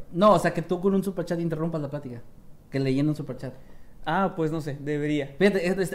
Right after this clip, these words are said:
Speaker 1: eh, pensándolo bien, sería, sería una buena idea, porque así ya no estarías jodiéndonos,
Speaker 2: Ujú.
Speaker 1: interrumpiéndonos por una estupidez tuya, como sueles hacerlo,
Speaker 2: Así
Speaker 1: sino
Speaker 2: es.
Speaker 1: sería por algo lindo, un superchat, alguien que dijo, "Oye, les voy a mandar algo de dinero".
Speaker 2: Hablando de eso, eh, ¿qué les parece si en esta ocasión,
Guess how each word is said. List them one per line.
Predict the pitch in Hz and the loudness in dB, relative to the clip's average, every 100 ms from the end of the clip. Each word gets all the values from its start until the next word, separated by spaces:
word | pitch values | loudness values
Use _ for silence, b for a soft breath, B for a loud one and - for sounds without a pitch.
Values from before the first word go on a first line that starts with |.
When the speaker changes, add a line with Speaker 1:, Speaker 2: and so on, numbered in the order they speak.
| - | -8
Speaker 1:
eh, | 175 160 | -10 -4
pensándolo | 175 208 277 226 | 0 4 6 6
bien, | 240 | 4
sería, | 220 196 190 | 2 0 -2
sería | 151 165 | -4 -2
una | 185 196 | 0 0
buena | 190 196 | 0 0
idea, | 190 185 185 | 0 0 -2
porque | 165 190 | -6 -6
así | - 160 | -6 -2
ya | 160 160 156 B B B | 0 0 -4 B B B
no | 156 | 0
estarías | 165 208 202 | 2 2 0
jodiéndonos, | 208 196 185 180 175 175 - - | 0 0 2 0 -2 -4 -8 -14
Speaker 2:
Ujú. | 156 | -4
Speaker 1:
interrumpiéndonos | 151 147 143 151 151 | -2 0 0 0 -2
por | 151 | -2
una | 143 | -4
estupidez | 135 135 131 135 135 - | -4 -4 -2 -2 -4 -4
tuya, | 170 151 - | -2 0 -2
como | 120 110 | -8 -6
sueles | 123 127 | -6 -4
hacerlo, | 135 175 151 - B B | -2 -2 -2 -4 B B
Speaker 2:
Así | 151 175 | 0 2
Speaker 1:
sino | 180 | 4
Speaker 2:
es. | 190 | 2
Speaker 1:
sería | 170 160 156 | 4 2 2
por | 160 156 | 2 2
algo | 151 139 135 | 2 0 2
lindo, | 139 175 202 135 | 2 2 2 4
un | 135 | 2
superchat, | 139 - 131 139 | 2 -4 -4 -2
alguien | 131 139 | 0 0
que | 135 127 | -2 -2
dijo, | 123 131 | -4 -2
"Oye, | 160 156 | 0 0
les | 127 | -2
voy | 127 | -4
a | |
mandar | 131 131 | -4 -4
algo | 127 123 | -2 -4
de | |
dinero". | 120 120 123 123 | -4 -4 -6 -2
Speaker 2:
Hablando | 156 165 175 | 2 2 4
de | 170 | 4
eso, | 175 175 165 - | 4 0 -2 2
eh, | 156 156 147 | 4 4 2
¿qué | 196 | 0
les | 240 | 0
parece | - 226 208 196 | -2 0 0 -2
si | 190 | -4
en | 160 | 0
esta | - | 0
ocasión, | 208 226 196 160 | 0 -6 -4 -4